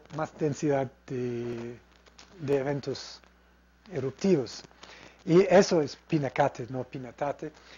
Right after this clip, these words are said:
Es tal vez porque son sistemas abiertos, cuando hay mezclas de magma,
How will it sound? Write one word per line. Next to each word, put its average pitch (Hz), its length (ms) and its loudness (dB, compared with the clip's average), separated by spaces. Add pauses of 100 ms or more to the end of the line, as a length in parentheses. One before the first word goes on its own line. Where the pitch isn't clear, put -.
(120)
Es - 360 0 (480)
tal 165 240 8
vez 202 300 8
porque 180 540 2 (680)
son 156 460 0
sistemas 156 580 -2
abiertos, 196 920 2 (120)
cuando 147 380 0
hay 139 240 2 (640)
mezclas 175 420 2
de 180 120 4
magma, 170 560 2